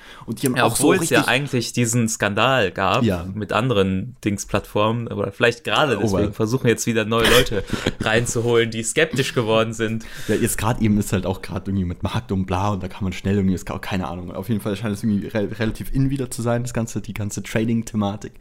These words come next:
Speaker 1: Komme ich zumindest in letzter Zeit irgendwie öfter wieder mit in Berührung. Und, ähm, entsprechend gibt's jetzt auch diverse Apps und davon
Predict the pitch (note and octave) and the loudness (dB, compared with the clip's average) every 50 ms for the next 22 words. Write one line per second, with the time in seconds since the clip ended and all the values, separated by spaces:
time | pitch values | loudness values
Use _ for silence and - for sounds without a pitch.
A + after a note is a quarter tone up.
0 | - - - - - - - - - - - G#2+ G#2+ G2+ - - A#2 G#2+ G2+ F#2+ | -20 -20 -20 -20 -20 -20 -20 -18 -12 -4 -2 0 0 0 0 0 2 2 2 0
1 | - - G2+ G2+ F#2+ - - F#2+ - G#2 F#2+ F2+ - F#2+ G2 F#2+ - G#2 - - | 0 -2 -2 -2 0 -2 -4 -4 -2 -2 -2 -2 -2 -2 -2 -2 -2 -4 -4 -4
2 | - F#2+ F2+ G2 F#2+ F#2 F#2 F#2+ F#2 - - - F#2+ F#2 F#2 F#2 G2+ G#2+ G#2 F2+ | -4 -4 -2 -2 -2 -2 -2 -2 -4 -6 -4 -6 -4 -2 -2 -2 -2 -2 -2 -4
3 | G2+ C3 - - - - - - - - - - - - A#2+ A2+ A2 G#2 - - | -4 -6 -8 -12 -16 -18 -18 -18 -18 -20 -20 -14 -4 -2 2 2 2 0 0 -2
4 | A2 G#2+ G#2+ G#2+ - - - C3+ B2 C3 A#2+ B2+ - C3+ - - - G2 A2 A2 | -2 0 0 0 -2 -2 -2 0 0 -2 -2 -2 -4 -6 -6 -6 -4 -4 -4 -2
5 | C3 G2+ G#2 - G#2 G2+ G#2 A2 A2+ - - - C3+ - - - - - - A#2 | -2 -4 -4 -2 0 0 0 0 -2 -4 -6 -6 -6 -6 -8 -12 -12 -8 -4 -4
6 | G#2+ G2 - - - G2+ A2 - - A2+ A2 A2 G#2+ G#2 | -4 -4 -4 -4 -4 -4 -4 -2 -2 -2 0 -2 -2 -4